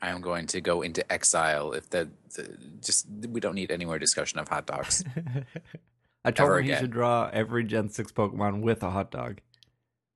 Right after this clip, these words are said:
Speaker 1: Well, that, I think that's okay.
Speaker 2: <laughs> Hot dogs are great.
Speaker 1: I mean, if you enjoy hot dogs,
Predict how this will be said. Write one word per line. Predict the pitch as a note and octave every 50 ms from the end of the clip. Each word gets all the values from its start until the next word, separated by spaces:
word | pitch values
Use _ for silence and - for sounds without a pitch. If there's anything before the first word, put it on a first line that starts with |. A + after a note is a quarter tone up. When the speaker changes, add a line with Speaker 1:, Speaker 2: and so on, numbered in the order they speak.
| _ _ _ _ _ _ _ _ -
Speaker 1:
Well, | B2+ D#3 F#3 G3+ G3 G3
that, | G#3 A3+ - -
I | F3 F#3+ A#3 B3
think | - - B3+ A#3
that's | A3+ G#3 - -
okay. | G#2+ - - - - - - _ _ _
Speaker 2:
<laughs> | _ _ - - - - D4 F4+ - - F#4+ - - - - - - - _ _ _ _ -
Hot | D3+ -
dogs | B3+ A3 A3+ -
are | A3+
great. | - G3 C#3 G#2 - - _ _ _ _ _ _ _ _ _ _ _ _ _ _ _ _ _ _ _ _ _ _ -
Speaker 1:
I | - A#2
mean, | C3 C#3 C3+ C3+ C3 B2+ A#2+ - -
if | - - -
you | A#2 A#2 B2 B2
enjoy | B2 A#2+ A2+ B2+ B2 B2 B2 A#2+ A#2 A#2
hot | C3 C3+ C3+ -
dogs, | - C#2 C#2+ D#2+ E2+ F2+ - - - -